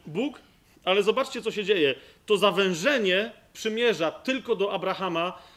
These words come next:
i do tych, którzy będą po nim potomkami przez Izaaka. Tu, em, y,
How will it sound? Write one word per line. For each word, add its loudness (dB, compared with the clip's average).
i -4
do 6
tych, -2
którzy 0
będą -2
po -2
nim -4
potomkami -8
przez -8
Izaaka. -4
Tu, -4
em, 2
y, 0